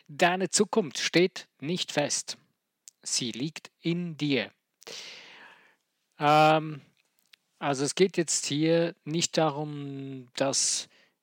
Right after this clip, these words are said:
du jetzt in dir drin irgendwie deine Zukunft suchen musst, weil man da ja dann den Fahrplan für deine Zukunft finden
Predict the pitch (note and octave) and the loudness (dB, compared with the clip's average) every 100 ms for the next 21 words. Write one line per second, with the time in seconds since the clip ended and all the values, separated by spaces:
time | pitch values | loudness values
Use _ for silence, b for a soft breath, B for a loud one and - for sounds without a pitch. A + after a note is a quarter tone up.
0 | _ _ _ _ - E3 E3+ E3+ - C4 | _ _ _ _ -2 2 2 2 -2 -4
1 | F3 D#3 D3+ - F#3 F#3 G3 G#3+ F3 D#3 | -6 -2 -2 -2 -2 -2 -4 -2 -2 -4
2 | C#3+ D3+ D3 C3+ - D3 C#3+ B2+ - F#3 | -6 -6 -6 -6 -2 0 -2 -6 -6 -6
3 | D#3 D3 - F3+ G3+ - C#3+ D#3 F3+ - | -6 -6 -6 -4 -4 -4 -6 -2 -2 -2
4 | - E3 E3 D#3+ D3+ D3 D3 D#3 D3+ D3 | 0 2 2 0 -4 -2 0 2 2 0
5 | - C3+ C3 A#2+ A#2+ - E3+ F3 - D#3+ | 0 -2 -2 -6 -6 -2 0 0 0 0
6 | D#3 C#3 D3 C#3+ C#3 - F#3 - C#3 - | 0 -4 -2 -2 -2 -4 -4 -6 -10 -8
7 | - - G3 D#3+ C#3+ | 0 0 0 -2 -12